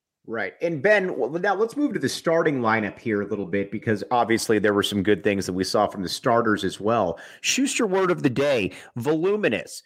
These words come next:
Schuster actually, there's a few, uh, phrases that Schuster is very, Schuster loves using the word voluminous.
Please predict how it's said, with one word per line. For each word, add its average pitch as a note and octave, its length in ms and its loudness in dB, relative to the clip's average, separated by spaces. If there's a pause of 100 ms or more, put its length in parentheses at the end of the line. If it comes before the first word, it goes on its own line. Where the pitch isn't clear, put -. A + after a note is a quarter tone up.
Schuster E4 480 -2
actually, G#3+ 580 -2 (200)
there's C#4+ 180 0
a D#4 100 -4
few, C#4 540 -4
uh, F#3 200 2
phrases F3+ 640 -2
that B2 140 -4
Schuster D#3+ 380 -4
is C#3 80 -4
very, D3 360 2 (100)
Schuster C4 400 -4
loves E3 320 0
using C#3 240 -2
the B2+ 80 -2
word A#2+ 280 0
voluminous. A2 680 0